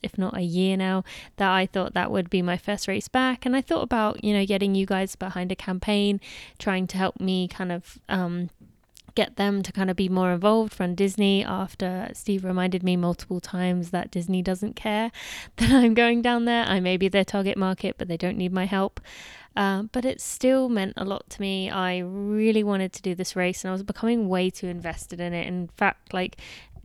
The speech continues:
the idea of doing any other race as my first race back just didn't really seem right. So I just decided, you know what, I'm just gonna swallow it.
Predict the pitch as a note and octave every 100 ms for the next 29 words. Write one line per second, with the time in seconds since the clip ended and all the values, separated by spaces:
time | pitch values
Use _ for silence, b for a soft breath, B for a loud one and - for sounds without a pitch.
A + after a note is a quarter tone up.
0 | _ - G#3 A3 G#3+ A#3 B3 B3 A3+ G#3+
1 | G3 F#3+ F3+ F3+ E3+ F3 F3+ F#3 F#3 G#3+
2 | G3+ G3 F#3+ G3+ - G3+ G3+ - G3+ -
3 | - G#3+ - G3+ F#3+ F#3 - F#3+ F3+ F3
4 | - - G3+ F#3 F#3 F#3 F#3+ - - -
5 | F#3 D#3 - - - B B B - -
6 | F3+ F3+ - F#3+ A3 A#3+ B3 - G3 G3
7 | F#3+ A3+ A#3+ A#3+ A#3+ - A3+ B3+ C4+ C4+
8 | - G3 F#3 F3+